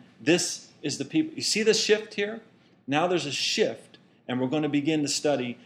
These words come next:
about one people. We talked about all the people. We talked about Japheth's sons last week and Ham's sons,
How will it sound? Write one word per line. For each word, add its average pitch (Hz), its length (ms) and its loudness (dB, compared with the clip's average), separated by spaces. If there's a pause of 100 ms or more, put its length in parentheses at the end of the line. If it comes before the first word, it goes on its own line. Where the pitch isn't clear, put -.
(120)
about 120 300 -2
one 147 220 -2
people. 113 200 -8
We 165 100 -2
talked 226 340 -2
about 185 240 2
all 180 200 2
the 123 80 -8
people. 101 440 -16 (280)
We 131 100 -4
talked 160 300 2
about 160 300 0
Japheth's 139 580 -4
sons 135 440 -2
last 131 460 -4
week 127 420 -6 (260)
and 95 160 -14
Ham's 120 380 -6
sons, 117 480 -8